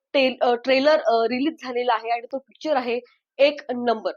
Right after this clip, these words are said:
हा एक नंबर नावाचा मराठी चित्रपटाचं ट्रेलर नुकतंच, अ, रिलीज झालेलं आहे. त्या ट्रेलरमध्ये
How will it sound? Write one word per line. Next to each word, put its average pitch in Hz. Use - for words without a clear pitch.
हा 214
एक 294
नंबर 294
नावाचा 254
मराठी 247
चित्रपटाचं 226
ट्रेलर 233
नुकतंच, 285
अ, 226
रिलीज 247
झालेलं 269
आहे. 262
त्या 302
ट्रेलरमध्ये 294